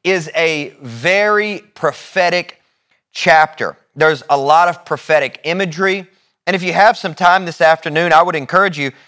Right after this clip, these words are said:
just to dive into the whole of Zechariah four in prayer and to go after discerning what God is speaking throughout the whole chapter.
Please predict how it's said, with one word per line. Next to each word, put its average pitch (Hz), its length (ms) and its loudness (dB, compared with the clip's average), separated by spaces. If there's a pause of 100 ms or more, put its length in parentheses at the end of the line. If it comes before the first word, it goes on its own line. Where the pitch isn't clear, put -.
(180)
just 254 240 -4
to 294 80 -4
dive 151 600 0
into 156 680 -2
the 127 120 2
whole 196 520 0
of 139 100 -4
Zechariah 135 580 0
four 139 380 -2
in 120 160 -8
prayer 170 580 0 (480)
and 143 120 -4
to 151 40 0
go 160 200 2
after 170 260 2
discerning 160 540 -4
what 147 200 -2
God 143 220 2
is 123 100 -8
speaking 160 480 -10
throughout 143 320 0
the 139 80 -6
whole 139 160 -4
chapter. 139 600 -2